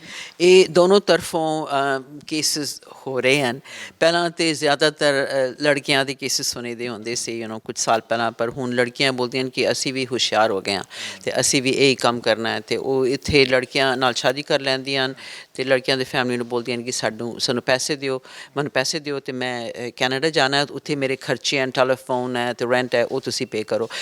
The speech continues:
ਤੇ ਉਹ ਲਾਲਚ ਵਿੱਚ ਆ ਕੇ ਜਿਹੜੇ ਲੜਕੇ ਦੇ ਪੇਰੈਂਟਸ ਹਨ, ਉਹ ਬੋਲਦੇ ਹਨ, "ਹਾਂ, ਠੀਕ ਹੈ, ਕਿਉਂਕਿ ਤੂੰ ਚਲੀ ਜਾਏਂਗੀ ਤੇ ਤਿੰਨ ਸਾਲਾਂ ਬਾਅਦ ਅਸੀਂ ਵੀ ਆ ਜਾਵਾਂਗੇ ਉੱਥੇ।" ਤੇ ਉਹ, ਉਹ ਲਾਲਚ ਕਰਕੇ ਜਿਹੜਾ, ਜਿਹੜੇ ਹੈ ਨਾ, ਉਹ, ਅ, ਮਾਂ ਪਿਓ ਆਪਣੇ, ਅ, ਬੱਚਿਆਂ ਨਾਲ ਇਹ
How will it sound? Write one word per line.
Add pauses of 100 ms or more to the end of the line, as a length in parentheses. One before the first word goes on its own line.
(280)
ਤੇ
ਉਹ
ਲਾਲਚ
ਵਿੱਚ
ਆ
ਕੇ
ਜਿਹੜੇ
ਲੜਕੇ
ਦੇ
ਪੇਰੈਂਟਸ
ਹਨ, (320)
ਉਹ
ਬੋਲਦੇ
ਹਨ,
"ਹਾਂ,
ਠੀਕ
ਹੈ,
ਕਿਉਂਕਿ (280)
ਤੂੰ
ਚਲੀ
ਜਾਏਂਗੀ
ਤੇ
ਤਿੰਨ
ਸਾਲਾਂ
ਬਾਅਦ
ਅਸੀਂ
ਵੀ
ਆ
ਜਾਵਾਂਗੇ
ਉੱਥੇ।" (400)
ਤੇ (1120)
ਉਹ,
ਉਹ
ਲਾਲਚ
ਕਰਕੇ
ਜਿਹੜਾ, (200)
ਜਿਹੜੇ
ਹੈ
ਨਾ, (420)
ਉਹ,
ਅ,
ਮਾਂ
ਪਿਓ
ਆਪਣੇ,
ਅ, (100)
ਬੱਚਿਆਂ
ਨਾਲ
ਇਹ